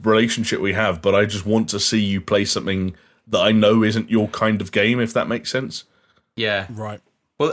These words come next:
Speaker 2: <sighs> this is why I was so apprehensive about it. I, I kind of, like, I would have done it for sure, but thank goodness, uh, Titanfall two took the lead, and I, I'm quite happy about that. Uh, 'cause Titanfall two, fucking, guess what, fellas? Still a great looking game, still plays great, and just overall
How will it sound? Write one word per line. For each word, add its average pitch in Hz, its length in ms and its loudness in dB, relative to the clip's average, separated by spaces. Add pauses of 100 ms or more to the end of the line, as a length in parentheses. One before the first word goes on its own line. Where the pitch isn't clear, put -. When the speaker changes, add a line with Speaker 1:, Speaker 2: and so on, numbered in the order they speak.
(120)
Speaker 2:
<sighs> - 120 -12
this 165 120 -4
is 214 80 0
why 160 120 4
I - 20 4
was 139 100 0
so 143 120 -2
apprehensive 127 480 -4
about 98 160 -4
it. - 260 -4
I, 131 60 -4
I - 20 -6
kind 190 240 -2
of, 175 140 -4
like, 151 160 -2
I 156 40 4
would 190 120 2
have 175 100 -2
done 143 140 0
it 214 180 -4
for 135 140 -8
sure, 147 280 -4
but - 120 -10
thank 123 180 -4
goodness, 120 340 -2
uh, 107 180 0
Titanfall 113 500 -4
two 104 420 -4 (380)
took - 160 -12
the 113 80 -4
lead, 110 260 -4 (160)
and 95 100 -8
I, 90 100 -6
I'm 110 160 -8
quite - 180 -4
happy 98 240 -6
about 90 220 -6
that. 107 180 -6 (360)
Uh, 110 160 -2
'cause - 220 -6
Titanfall 170 380 -2
two, 113 260 -2 (200)
fucking, 131 320 -6
guess 151 180 -4
what, 123 140 -2
fellas? 113 340 -6 (260)
Still 170 360 -2
a 135 80 -4
great 135 200 0
looking 135 240 -6
game, 120 380 -4 (120)
still - 220 -8
plays 151 480 -2
great, 104 320 -4 (320)
and 131 280 -2
just - 140 -10 (180)
overall 135 540 -4